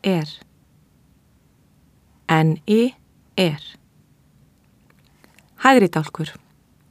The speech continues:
Halógen. Hliðarmálmur. Í fimmta flokki í lotukerfinu. Jarðalkalímálmur. Í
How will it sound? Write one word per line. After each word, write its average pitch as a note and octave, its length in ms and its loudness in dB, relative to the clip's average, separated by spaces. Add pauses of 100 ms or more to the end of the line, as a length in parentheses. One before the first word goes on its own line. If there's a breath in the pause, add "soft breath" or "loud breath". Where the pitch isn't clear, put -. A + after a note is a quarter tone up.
(320)
Halógen. G3+ 640 2 (1700)
Hliðarmálmur. G3+ 840 6 (2250)
Í E3 220 2
fimmta A3+ 380 0
flokki G#3 460 -2
í E3 160 -2
lotukerfinu. G#3+ 800 0 (1800 soft breath)
Jarðalkalímálmur. A3 1400 0 (1600)
Í A3 240 0